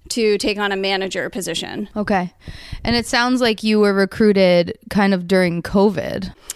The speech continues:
Speaker 1: So, right, and I went into the manager position, that was just before covid.
Speaker 2: Oh, wow.
Speaker 1: It was in,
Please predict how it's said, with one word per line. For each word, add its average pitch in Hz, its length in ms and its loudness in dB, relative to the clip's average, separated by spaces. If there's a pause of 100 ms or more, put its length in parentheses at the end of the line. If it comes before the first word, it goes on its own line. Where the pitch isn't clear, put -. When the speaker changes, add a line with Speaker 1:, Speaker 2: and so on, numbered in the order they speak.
(200)
Speaker 1:
So, 262 600 2
right, 233 360 -2
and 277 80 -4
I 262 80 0
went 294 220 -2
into 311 180 0
the 247 120 -2
manager 247 500 -2
position, 214 480 -4
that 208 120 -4
was 202 200 -6
just - 360 -6
before 196 400 -6
covid. 160 540 -8
Speaker 2:
Oh, 202 240 2
wow. 190 400 4
Speaker 1:
It 220 140 -4
was 208 240 -4
in, 214 500 -2